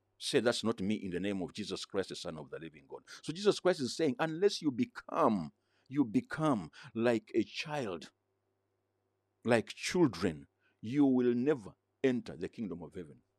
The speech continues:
This is Jesus Christ himself saying, the qualification, one of the qualifications of entering into the kingdom of heaven, of, of, uh, of heaven is to become.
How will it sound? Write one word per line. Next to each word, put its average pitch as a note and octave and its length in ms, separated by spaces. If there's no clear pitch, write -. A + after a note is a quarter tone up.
This C#4+ 160
is D3+ 80
Jesus D#3 300
Christ D3 260
himself A#2+ 340
saying, G#2+ 280
the G#2 120
qualification, D3 840
one C3+ 160
of A2 100
the F#2 80
qualifications C#3 800
of G2 140
entering B2 360
into G#2+ 180
the F#2 60
kingdom G2 360
of E2 100
heaven, F#2 260
of, F2+ 180
of, F#2+ 80
uh, F2+ 260
of F2 80
heaven G#2 320
is D3+ 240
to - 120
become. G2+ 580